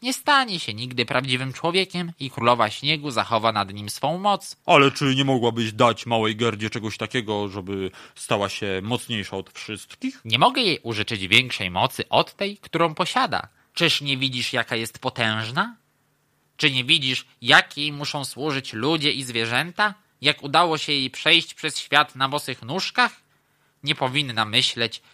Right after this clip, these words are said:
Speaker 1: że to myśmy użyczyli jej tej potęgi. Ona tkwi w jej sercu, pochodzi stąd, że Gerda jest dobrym, niewinnym dzieckiem. Skoro jej samej nie uda się dostać do królowej śniegu i uwolnić Kaja od odłamków szkła,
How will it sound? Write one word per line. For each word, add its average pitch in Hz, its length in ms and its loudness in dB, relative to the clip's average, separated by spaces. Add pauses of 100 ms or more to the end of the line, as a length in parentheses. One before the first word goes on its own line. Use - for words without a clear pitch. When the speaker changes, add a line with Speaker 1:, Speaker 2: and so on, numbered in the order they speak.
(240)
Speaker 1:
że 117 140 -2
to 104 140 -2
myśmy 131 480 2
użyczyli 113 540 -6
jej 107 160 0
tej 104 160 -2
potęgi. 92 720 -6 (360)
Ona 175 240 4
tkwi - 320 -12
w 143 40 -12
jej 139 180 0
sercu, 185 600 0 (220)
pochodzi 156 380 0
stąd, 160 600 -2 (200)
że 117 200 -2
Gerda 214 440 2
jest 160 260 -2
dobrym, 175 460 2
niewinnym 127 560 -6
dzieckiem. 101 560 -4 (760)
Skoro 117 460 4
jej 104 200 0
samej 135 560 4
nie 104 180 -4
uda 135 220 0
się - 160 -8
dostać 120 520 0
do 98 120 -6
królowej 107 480 2
śniegu 127 420 -2
i 110 100 -6
uwolnić 113 480 -2
Kaja 165 320 2
od 135 180 -6
odłamków 131 540 0
szkła, 147 460 2